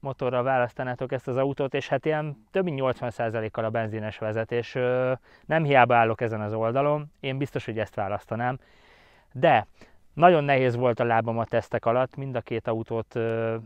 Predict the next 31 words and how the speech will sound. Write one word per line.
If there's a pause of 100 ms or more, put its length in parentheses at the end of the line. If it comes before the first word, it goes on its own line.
(640)
magamhoz
képest
jól
meghajtottam,
és
három
liter
köztük
a
különbség,
mármint
fogyasztásban. (580)
A
dízel
az
kilenc
egész
négyből
úszta
meg
ezt
a
teszt
hétvégét,
a
benzines
az
viszont
tizenkettő
egész
négyből.